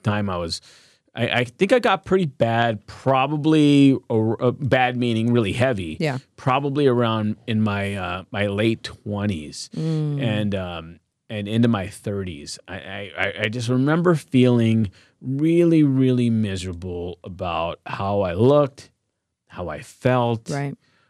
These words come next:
Speaker 1: what, you know, I, I, what people thought of me, right? 'Cause I was a dad,
Speaker 2: Mm-hmm.
Speaker 1: you know, and, and my kids were little, and it was difficult, and I didn't re-, really wanna go anywhere with them and do things with them, and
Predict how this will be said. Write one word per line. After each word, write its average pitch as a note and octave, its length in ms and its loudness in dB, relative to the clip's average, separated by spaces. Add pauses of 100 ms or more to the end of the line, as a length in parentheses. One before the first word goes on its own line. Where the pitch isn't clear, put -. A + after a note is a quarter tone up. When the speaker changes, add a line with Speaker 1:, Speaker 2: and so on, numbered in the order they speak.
(160)
Speaker 1:
what, G2 720 -4 (220)
you C3 100 2
know, G#2+ 100 0
I, G#2+ 320 -2
I, G2+ 60 -6
what G2 260 -4
people A2+ 280 -10
thought F#2 360 -4
of A2+ 80 4
me, D3 320 2 (120)
right? C3+ 360 0 (120)
'Cause G#2+ 300 -2 (360)
I A2+ 100 0
was G#2 120 2
a F2+ 60 -4
dad, G#2+ 480 -2 (100)
Speaker 2:
Mm-hmm. D3+ 260 0
Speaker 1:
you A2 80 0
know, A#2+ 220 2
and, F#2 260 -2
and F#2+ 280 -10
my F#2+ 100 -4
kids B2 320 0
were A#2 180 -4
little, A#2+ 440 0
and E2 100 -6
it E2 40 -10
was D#2 280 -10 (260)
difficult, B2 600 -2
and F#2 220 -8 (220)
I A2+ 60 -6
didn't C3+ 160 -4
re-, C#3+ 160 4
really C3 240 4
wanna A2 280 0
go G2 260 -4
anywhere C#3 300 4
with C3+ 160 0
them C3 260 4
and F#2+ 240 -4
do C3+ 240 2
things C#3+ 340 0
with C3+ 200 0
them, B2+ 340 2
and F2+ 140 -6